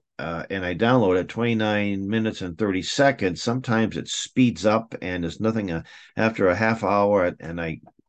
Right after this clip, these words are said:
upload it, and there it is at nineteen minutes, and you p-, play it, and I sound like, um, uh, Ben, uh, what's his name there? Ben Shapiro. I'm just going, "Ba, ba, ba, ba, ba, ba, ba, ba," and it just can't be done, anything be done with it.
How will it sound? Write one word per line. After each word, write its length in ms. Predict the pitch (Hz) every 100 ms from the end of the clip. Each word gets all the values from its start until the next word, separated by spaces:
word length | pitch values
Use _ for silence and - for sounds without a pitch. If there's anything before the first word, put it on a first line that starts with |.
| _ _ -
upload 460 | 107 - 101 98 98
it, 160 | 92
and 220 | - 82 85
there 160 | 98
it 80 | 92
is 240 | 92 85
at 120 | 87 71
nineteen 640 | 87 92 80 101 92 85
minutes, 380 | 85 92 92 -
and 160 | 67
you 60 | 69
p-, 180 | - - -
play 300 | 101 101 95
it, 120 | -
and 140 | 69
I 120 | 65
sound 340 | 80 - 95 95
like, 360 | 85 82 -
um, 440 | 85 76 78 73 - _ - - _ _ _ -
uh, 180 | 85
Ben, 420 | 78 98 92 90 85
uh, 140 | 80
what's 120 | 92
his 140 | 80 78
name 240 | 80 73
there? 140 | 76
Ben 260 | 69 101 95
Shapiro. 520 | - - 104 82 69
I'm 80 | 71
just 140 | 80
going, 240 | - 87 80
"Ba, 120 | 110 127
ba, 120 | 107
ba, 120 | 92
ba, 140 | 101
ba, 120 | 127 -
ba, 120 | 78
ba, 140 | 147
ba," 120 | - - _ _ -
and 200 | 82 80
it 60 |
just 260 | - 113 -
can't 240 | - 85
be 160 | 82 76
done, 260 | 92 90
anything 380 | - 85 78 85
be 140 | 71 67
done 200 | 92 90
with 140 | 73
it. 140 | 69